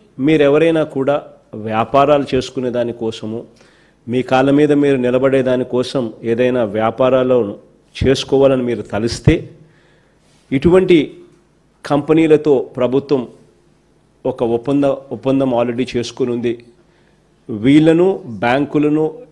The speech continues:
ఇద్దరినీ కూడా కలిపి మీకు అన్ని రకాలుగా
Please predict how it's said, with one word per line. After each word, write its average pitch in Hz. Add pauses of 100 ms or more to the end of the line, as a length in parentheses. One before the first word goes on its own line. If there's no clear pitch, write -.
ఇద్దరినీ 143
కూడా 139
కలిపి 131 (1080)
మీకు 160
అన్ని 139
రకాలుగా 143